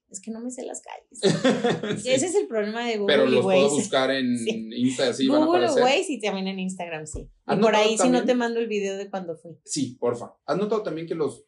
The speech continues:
Speaker 2: ya los changarritos, los de las calles, eso ya se metieron más a redes sociales también por todo
Speaker 1: Sí,
Speaker 2: esto?
Speaker 1: sí, totalmente.
Speaker 2: Sí.
Speaker 1: Y sí les funciona.
Speaker 2: Sí, pues es que es la manera de
Speaker 1: Es tener
Speaker 2: conocerlos.
Speaker 1: presencia y luego yo he notado que cuando yo menciono a alguien,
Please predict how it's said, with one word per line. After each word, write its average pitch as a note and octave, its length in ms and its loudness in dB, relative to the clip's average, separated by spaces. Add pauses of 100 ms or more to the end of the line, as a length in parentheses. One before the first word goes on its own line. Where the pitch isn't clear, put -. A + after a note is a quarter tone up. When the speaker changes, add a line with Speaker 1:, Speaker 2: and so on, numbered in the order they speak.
Speaker 2:
ya B2+ 180 -2
los C3+ 180 -4
changarritos, B2 760 -2
los A#2 160 -2
de A2+ 140 -2
las G#2+ 500 -8
calles, C3 300 0
eso C3 180 -4
ya A2+ 160 -4
se D3 100 -10
metieron B2 320 -6
más B2 160 -8
a B2 60 -8
redes A#2+ 240 -6
sociales A#2+ 340 -10
también A2+ 240 -10
por - 180 -10
todo - 100 -4
Speaker 1:
Sí, G#3+ 240 2
Speaker 2:
esto? E3 140 -4
Speaker 1:
sí, F3 180 -16
totalmente. D#3+ 560 -20
Speaker 2:
Sí. A3 180 -2
Speaker 1:
Y G#3 40 0
sí A#3+ 200 -2
les C#4 160 -4
funciona. G3+ 680 -10
Speaker 2:
Sí, - 300 -16
pues - 180 -18
es A2+ 120 -10
que C#3+ 80 -4
es C3+ 40 -2
la C3 60 -2
manera B2 240 -2
de C#3 60 0
Speaker 1:
Es G#3+ 340 0
tener - 120 2
Speaker 2:
conocerlos. D#4 260 2
Speaker 1:
presencia C4+ 560 -4
y C4+ 60 -6
luego B3+ 180 0
yo B3+ 220 -2
he B3 100 -2
notado A#3 420 -4
que A3 140 -12
cuando F#3 240 -10
yo F#3+ 140 -10
menciono A3+ 540 -6
a G#3 80 -8
alguien, G3+ 480 -8